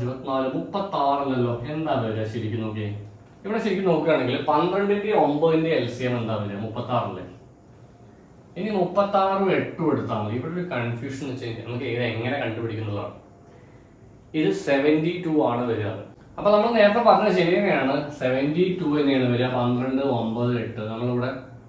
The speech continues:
നമ്മൾ എടുത്തോളേ. പന്ത്രണ്ടിന്റെ മൾട്ടിപ്പിൾസ് അങ്ങനെ എടുത്തു നോക്കണം. കാരണം നമുക്ക് ഇവിടെ വേറെ ഓപ്ഷൻ ഉണ്ടോ എന്ന് വെച്ച് കഴിഞ്ഞാൽ ഇപ്പൊ നമുക്ക് വേറെ സംഖ്യ എടുക്കാൻ വിചാരിക്കും. മുപ്പത്തിയാറ് എടുത്തു.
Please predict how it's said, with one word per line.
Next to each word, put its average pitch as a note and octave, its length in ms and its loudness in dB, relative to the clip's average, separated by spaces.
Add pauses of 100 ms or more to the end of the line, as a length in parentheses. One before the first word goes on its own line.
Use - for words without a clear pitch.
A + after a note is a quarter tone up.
(340)
നമ്മൾ B2+ 180 -2
എടുത്തോളേ. B2 560 0 (280)
പന്ത്രണ്ടിന്റെ C#3 360 0
മൾട്ടിപ്പിൾസ് D3 540 -2
അങ്ങനെ D3 220 0
എടുത്തു B2 180 -4
നോക്കണം. A2+ 300 -2
കാരണം B2+ 180 0
നമുക്ക് C#3 240 -2
ഇവിടെ C#3+ 260 -4 (800)
വേറെ F3 420 2
ഓപ്ഷൻ D#3+ 360 4
ഉണ്ടോ C#3+ 160 0
എന്ന് C3 120 0
വെച്ച് B2 160 -8
കഴിഞ്ഞാൽ G#2+ 220 -4
ഇപ്പൊ G#2 140 -6
നമുക്ക് C#3+ 260 -6
വേറെ D3 280 -2
സംഖ്യ C#3+ 340 0
എടുക്കാൻ - 260 0
വിചാരിക്കും. A2 300 -2
മുപ്പത്തിയാറ് E3 760 2
എടുത്തു. - 280 -4